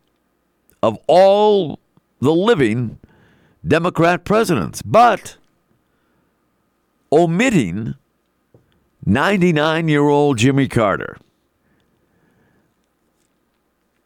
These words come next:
They forgot to include Jimmy Carter in the post that they put up, the D N C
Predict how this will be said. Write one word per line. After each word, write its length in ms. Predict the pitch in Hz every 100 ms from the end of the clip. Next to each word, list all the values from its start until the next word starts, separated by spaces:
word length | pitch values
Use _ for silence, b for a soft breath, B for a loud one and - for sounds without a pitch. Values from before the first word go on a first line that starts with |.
| _ _ _ _ _ _ _
They 140 | - 82
forgot 480 | - 78 127 165 - _ 110
to 160 | 110
include 640 | 95 - 131 139 135 123 - _ _ 76
Jimmy 320 | 101 127 131
Carter 600 | - 113 107 104 101 87 _ _ _ _ _ _ _ _ _
in 200 | 110 117
the 100 | 110
post 520 | - 110 95 - - _ -
that 180 | 92
they 160 | 95 90
put 240 | - 82
up, 160 | 71 - -
the 120 | 82
D 320 | 76 127 131
N 200 | 120 110
C 420 | - 101 73 60